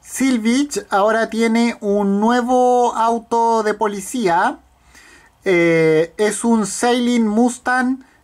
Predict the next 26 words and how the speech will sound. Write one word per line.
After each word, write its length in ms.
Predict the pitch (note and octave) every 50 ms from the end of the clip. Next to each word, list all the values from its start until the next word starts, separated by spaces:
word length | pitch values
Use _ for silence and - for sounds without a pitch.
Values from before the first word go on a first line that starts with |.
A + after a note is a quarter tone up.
| _ _ _ _
eh, 560 | G3+ F#3+ F#3 F3 E3+ E3+ E3+ E3 E3+ E3+ - _
S 360 | - A#3 A3+ A3+ - - B3+ A3+
trescientos 540 | - G#3 G3 - A3+ A3 G#3 G3 G#3 G3
dos 280 | F#3+ A3+ B3 B3 B3 - -
Black 220 | A#3 G#3+ G3 -
Label, 600 | G#3 A3 B3 C4+ B3+ A3+ A3 A3 A#3+ C4 C4 F4 - _
eh, 460 | G#3 F#3+ F#3 F#3 F3+ F3+ F3+ - - _ _ _ _ _ _ _ _
perdón, 500 | _ F#3+ F#3+ F#3 G3+ G3+ G3 F#3+ F3+ F3 - _ _
Black 360 | F#3 F3 F3 F#3 F3+ F3+ G3
Label, 640 | G#3 A3+ B3+ B3+ A#3+ G3+ G3+ G#3+ A3+ B3+ C#4 - -
eh, 280 | G#3 G3 F#3 F3+ F3+ F3+ F#3
totalmente 520 | G3 G3 G#3 A#3 A3 A3+ A#3+ A3+ A3 B3
modificado. 920 | A3+ A#3 A#3 A3 G3+ - A#3 A#3 - C4 B3 F#3+ D3+ D#3+ G3 A#3 B3+ - _ _ _ - - - - - - - _ _
Y 100 | G#3 G#3+
bueno, 360 | G#3+ A3 A3 F#3 E3 D3 D3 -
el 140 | F3 F3
Departamento 680 | E3 F3+ F3+ G3 G3 G3 - G3+ G3+ A3 A3+ A3+ - A#3+
de 60 | A3+
Policía 640 | B3 B3 A#3 G#3+ G3 - - A#3 A#3+ A#3+ A#3+ A#3+ A#3
del 640 | A3+ A3+ A3+ A#3 A#3 A#3+ A#3+ - A3 G3+ G3 F#3
Condado 480 | - G3+ G3 F#3+ F#3+ A3 A3 G#3+ A3+ A3+
de 240 | G#3+ A3 A3 G#3 F#3+
Seal 260 | - - A#3 A3 G3+
Beach, 340 | G3+ A#3 A#3+ B3 A#3+ - -
en 120 | G#3+ G3
California 960 | G3+ G3+ F#3+ F3 E3+ - C4 C4 A#3+ G3+ F#3+ F#3+ G3 G#3+ A#3+ B3 - - -